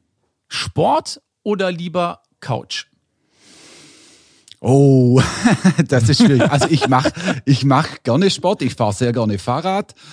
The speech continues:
Speaker 2: aber danach liege ich auch gerne auf die Couch, ja.
Speaker 1: Ja, das hab ich mir gedacht, das ist so die Paradeantwort. Ich mach Sport und leg mich danach auf die Couch.
Speaker 2: Genau.
Speaker 1: Okay, lassen wir so stehen.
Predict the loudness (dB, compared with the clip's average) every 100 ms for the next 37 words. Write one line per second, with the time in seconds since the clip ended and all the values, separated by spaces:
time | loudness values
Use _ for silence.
0 | -16 -2 0 2 2 4 2 2 0 0
1 | -6 -2 2 2 2 -4 -8 -8 -10 -6
2 | -6 -6 -8 -8 -2 0 0 -2 -2 -2
3 | -2 -2 -2 0 0 0 0 0 -2 0
4 | -2 0 0 0 -2 -4 -2 -4 -2 0
5 | 0 -4 -2 0 0 0 -2 -2 -4 -6
6 | -2 0 0 0 -4 -6 -10 -10 -10 -6
7 | -2 2 2 4 4 2 2 0 0 0
8 | -2 0 0 2 -2